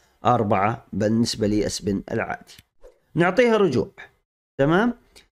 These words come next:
هاي بالنسبة للوضع الموجود بالوقت الحالي. عندك طاولة الون ستريك هاي. طاولة الون ستريك هاي الثلاث خواتم الأوليات. كل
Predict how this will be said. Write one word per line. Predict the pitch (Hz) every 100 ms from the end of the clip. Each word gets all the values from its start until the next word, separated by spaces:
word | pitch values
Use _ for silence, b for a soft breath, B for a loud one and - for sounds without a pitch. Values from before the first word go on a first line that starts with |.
| _ 196
هاي | 262 285
بالنسبة | 190 185 220 175 160
للوضع | 147 170 175 147
الموجود | 139 135 156 160 110
بالوقت | 117 123 123 135
الحالي. | - 123 113 73 - -
عندك | 190 254 233 240
طاولة | 165 180 185
الون | 156 160 -
ستريك | - 156 147 151
هاي. | 98 - _ _ _ _ _ _ _ 131
طاولة | 185 247
الون | 247 254
ستريك | 226 - 196 190 185
هاي | 175 196 226 - _ _ 143
الثلاث | - 220 220
خواتم | - 180 196 202
الأوليات. | 196 185 180 170 160 147 95 - _ _ _ _ -
كل | 226 202 123